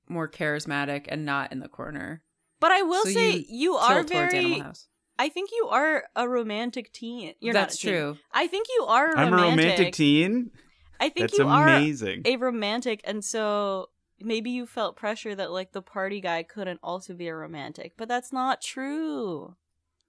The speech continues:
Speaker 2: Anyway, we're all
Speaker 3: <laughs>
Speaker 2: learning. <laughs>
Speaker 1: My dad likes to mention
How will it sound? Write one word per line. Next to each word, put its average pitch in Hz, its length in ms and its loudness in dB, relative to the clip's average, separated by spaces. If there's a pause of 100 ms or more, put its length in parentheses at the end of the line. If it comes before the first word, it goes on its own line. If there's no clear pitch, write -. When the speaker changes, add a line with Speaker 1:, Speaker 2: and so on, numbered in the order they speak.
(240)
Speaker 2:
Anyway, - 320 2 (180)
we're 262 140 4
all 262 140 4
Speaker 3:
<laughs> 190 100 0
Speaker 2:
learning. 214 320 0
<laughs> - 760 0
Speaker 1:
My 208 280 4
dad 180 540 2
likes 170 300 -4
to 196 100 -8
mention 165 680 -4